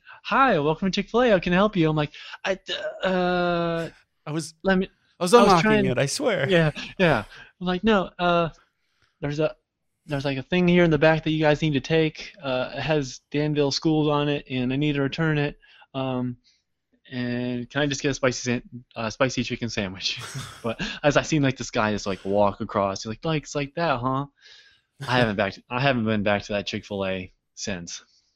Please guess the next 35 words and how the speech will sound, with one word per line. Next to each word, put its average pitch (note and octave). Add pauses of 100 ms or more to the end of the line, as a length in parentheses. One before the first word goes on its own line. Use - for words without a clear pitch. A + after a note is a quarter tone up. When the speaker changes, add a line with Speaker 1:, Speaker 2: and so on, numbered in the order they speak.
(500)
Speaker 2:
Yeah, A2+ (340)
it's F#2+
awkward. G#2+ (920)
Speaker 1:
Yeah. G#2
Speaker 2:
Yeah. G#2+ (260)
Speaker 1:
And, C#3+
and D3
at B2+
the, B2+
uh, G#2+ (420)
<laughs> G2+ (880)
uh, G2+
the G#2+
golf B2+
outing, G#2 (320)
the A2+
par, A#2 (280)
par A#2
three, B2+
if G#2
you G#2+
hit A#2+
it A2+
on G#2+
the G2
green, A2+
you F#2+
get G#2
to G2
spin G#2+
the, F#2
like, G2+
spin A2+
a G2
wheel. G#2